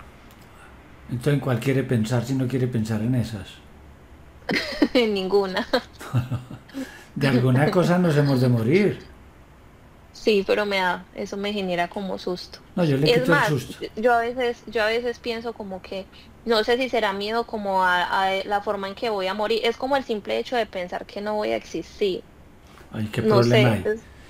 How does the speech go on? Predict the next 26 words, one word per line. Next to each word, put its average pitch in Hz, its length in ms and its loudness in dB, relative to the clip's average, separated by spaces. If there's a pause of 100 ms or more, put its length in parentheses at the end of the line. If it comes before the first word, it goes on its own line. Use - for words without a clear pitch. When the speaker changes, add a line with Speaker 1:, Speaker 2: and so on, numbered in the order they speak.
(180)
Speaker 1:
¿Y 139 80 -2
qué 127 160 0
Speaker 2:
es 131 180 4
Speaker 1:
problema 139 180 2
hay 147 60 4
Speaker 2:
como 240 140 6
Speaker 1:
si, - 20 6
Speaker 2:
algo 208 360 -2
<laughs> 226 520 -14
Speaker 1:
si 165 180 2
ya 139 160 8
cuando 156 300 4
no 135 120 2
exista, 143 520 4
no 151 120 4
existe? 131 640 0 (640)
Y 175 100 4
si 139 160 2
no 135 120 2
existe, 143 400 0
entonces, 147 340 2
¿qué 160 100 0
problemas 143 540 0
va 143 80 0
a - 20 0
sentir? 131 480 -2